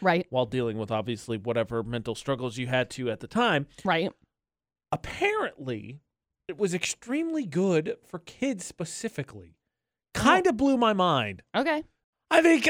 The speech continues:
Speaker 2: obviously, a lot of us go through the same thing, right? When you're in school, you're like, "Oh my gosh, I can't wait to get out and have freedom," because we don't know any better. Just completely ignorant of what is going to come. There's no freedom.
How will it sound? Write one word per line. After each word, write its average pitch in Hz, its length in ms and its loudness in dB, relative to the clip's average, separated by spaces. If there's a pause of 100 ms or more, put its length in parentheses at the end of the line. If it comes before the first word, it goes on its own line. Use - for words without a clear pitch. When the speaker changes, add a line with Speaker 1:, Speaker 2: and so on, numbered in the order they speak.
Speaker 2:
obviously, 208 640 6
a 190 80 6
lot 196 220 8
of 202 60 2
us 196 80 0
go 202 120 4
through 165 180 -4
the 165 100 2
same 180 280 2
thing, 175 200 2
right? 165 160 4
When 165 180 2
you're 175 140 4
in 196 100 4
school, 180 260 0
you're 175 100 4
like, 151 120 0
"Oh 170 160 4
my 160 100 2
gosh, 156 320 2
I - 40 -10
can't 165 200 4
wait 156 120 4
to 131 40 -6
get 151 140 4
out 156 160 6
and 151 80 -4
have 147 160 4
freedom," 156 360 4
because 147 200 0
we 190 60 4
don't 160 160 4
know 123 160 0
any 113 100 -4
better. 113 340 -2 (460)
Just - 180 2
completely 160 1000 4
ignorant 151 400 0
of 127 100 -2
what 143 200 4
is 135 120 0
going 143 300 6
to 127 60 -2
come. 139 240 2
There's 151 140 4
no 156 140 4
freedom. 147 840 4